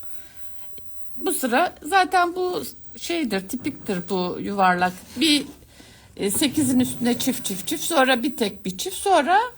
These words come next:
iki tek, bir çift. Şimdi iki tek, bir çiftteyiz.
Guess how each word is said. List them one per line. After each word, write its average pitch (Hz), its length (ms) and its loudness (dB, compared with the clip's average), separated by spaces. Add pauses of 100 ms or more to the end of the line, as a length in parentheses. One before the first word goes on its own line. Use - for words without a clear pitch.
(520)
iki 330 280 -4
tek, 453 320 -4
bir 233 120 -2
çift. - 200 -6
Şimdi 285 260 -2
iki 320 200 -4
tek, 302 240 -6
bir 240 80 -10
çiftteyiz. 147 680 -6